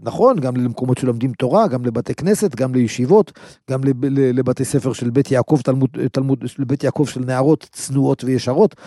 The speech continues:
ודאי שיש הרבה מקומות טובות, אבל באמת, באמת, באמת, איפה שרה תגיד, "וואו"? איפה שעושים חסד. זה לאו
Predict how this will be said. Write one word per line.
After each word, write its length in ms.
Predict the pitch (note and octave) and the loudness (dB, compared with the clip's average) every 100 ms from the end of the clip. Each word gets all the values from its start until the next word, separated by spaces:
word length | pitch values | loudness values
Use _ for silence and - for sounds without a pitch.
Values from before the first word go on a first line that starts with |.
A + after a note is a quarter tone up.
| - - | -16 -6
ודאי 280 | A#2+ C#3+ G#3+ | -2 4 4
שיש 240 | - E3 D3+ | 6 4 4
הרבה 160 | C#3 | 2
מקומות 340 | C#3 - C3+ B2+ | 0 0 0 0
טובות, 180 | B2 | 0
אבל 140 | B2+ B2+ | 0 0
באמת, 500 | C3 A#2+ C#3 A3+ D3 | 0 2 2 2 4
באמת, 340 | C3 C#3 F3+ | 2 4 2
באמת, 360 | B2+ D3 F#3 - _ - _ - | 2 4 2 0 _ -20 _ 0
איפה 220 | F#3+ F#3 | 2 2
שרה 300 | D3+ C#3+ D#3 | 2 2 2
תגיד, 320 | F#3 D3 E3 C3+ | 2 0 0 4
"וואו"? 400 | D#3 A3 B3+ G3+ - _ _ _ _ _ _ _ _ _ _ _ _ - | 6 6 6 4 -2 _ _ _ _ _ _ _ _ _ _ _ _ -2
איפה 180 | E3 | 0
שעושים 340 | D#3+ D3 - C3+ | 2 2 0 -2
חסד. 500 | C3+ C3+ - E2+ F2+ - _ _ _ - | 0 -2 -4 -10 -12 -20 _ _ _ -2
זה 120 | D#3 | 2
לאו 140 | D#4 | 4